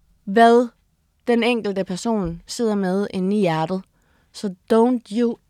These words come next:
ever kigge mærkeligt på vedkommende, snak underligt, whatever. Du ved, altså, omfavn mennesker, det har jeg virkelig selv lært, og det vil jeg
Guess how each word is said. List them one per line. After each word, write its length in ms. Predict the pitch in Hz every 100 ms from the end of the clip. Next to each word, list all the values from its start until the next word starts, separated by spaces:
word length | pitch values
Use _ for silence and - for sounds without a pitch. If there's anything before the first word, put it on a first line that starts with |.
| -
ever 360 | 214 214 220 180 _ _ _ _
kigge 260 | - 208 180
mærkeligt 460 | 160 185 233 220 -
på 200 | 220 190
vedkommende, 640 | 202 208 214 202 190 185 -
snak 360 | - 208 196 208
underligt, 540 | 208 202 214 208 196 - - - _ -
whatever. 500 | 214 214 220 220 220 - _ -
Du 60 |
ved, 120 | 196 180 -
altså, 280 | 208 208 208 - _ _
omfavn 540 | 226 240 - 214 180
mennesker, 440 | 165 170 185 - 165 -
det 120 | 208
har 120 | 208
jeg 100 | 175
virkelig 240 | 180 175 175
selv 260 | 240 120
lært, 300 | 160 147 - _ -
og 140 | 170
det 340 | 208 202 190 170
vil 80 |
jeg 140 | 165